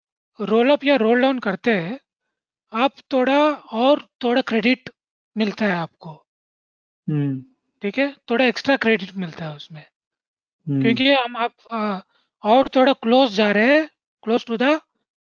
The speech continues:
Speaker 1: अ, your current, अ, underlying price। तो
Speaker 2: हम्म,
Speaker 1: आपको
Speaker 2: हम्म।
Speaker 1: थोड़ा एक्स्ट्रा क्रेडिट मिलता है उसमें।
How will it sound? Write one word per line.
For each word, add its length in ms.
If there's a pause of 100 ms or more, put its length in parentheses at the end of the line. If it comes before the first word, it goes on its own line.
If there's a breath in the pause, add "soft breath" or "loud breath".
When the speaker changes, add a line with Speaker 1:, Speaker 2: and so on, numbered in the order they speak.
(280)
Speaker 1:
अ, 80 (1300)
your 160
current, 300
अ, 280 (420)
underlying 500
price। 340 (720)
तो 60
Speaker 2:
हम्म, 140
Speaker 1:
आपको 320
Speaker 2:
हम्म। 160 (920)
Speaker 1:
थोड़ा 160
एक्स्ट्रा 360
क्रेडिट 360
मिलता 340
है 60
उसमें। 360